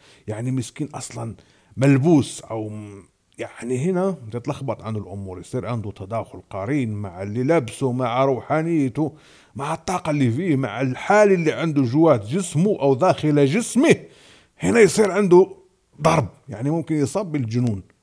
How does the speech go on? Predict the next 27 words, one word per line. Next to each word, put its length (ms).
ممكن 260
إنه 260
ينتحر 480
في 180
أحيان 380
كثيرة، 540
أو 140
ممكن 440
يؤدي 680
إلى 100
الجرح 460
والضرب 580
وتبادل 600
الجرح 500
والضرب 800
بين 260
ال-، 480
بين 160
الطرفين، 680
قد 140
يصل 380
إلى 100
القتل 340
والعياذ 440
بالله، 440
إن 140
استحكم 960